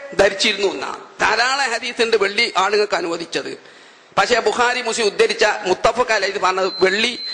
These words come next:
വെള്ളിന്റെ മോതിരം നബി വലിച്ചെറിഞ്ഞ് സഹാബത്തൊക്കെ വലിച്ചെറിഞ്ഞ് അത് വിരോധിച്ചു എന്നാ വെള്ളി ആണുങ്ങൾ ധരിക്കുന്നത്.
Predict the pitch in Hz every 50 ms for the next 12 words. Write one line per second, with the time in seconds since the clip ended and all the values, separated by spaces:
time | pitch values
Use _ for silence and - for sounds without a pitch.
0 | - - - - 160 196 214 214 240 262 262 254 254 262 226 - - 185 190 202
1 | 208 214 220 220 202 202 196 202 202 180 180 180 - - 220 214 196 190 202 185
2 | - 175 160 175 190 196 190 190 190 208 185 - 180 170 170 175 170 - 196 175
3 | 175 185 175 175 170 160 156 165 165 160 165 - - 165 151 143 143 151 156 170
4 | 185 214 196 175 170 170 165 160 165 147 143 139 147 - - 135 123 120 113 113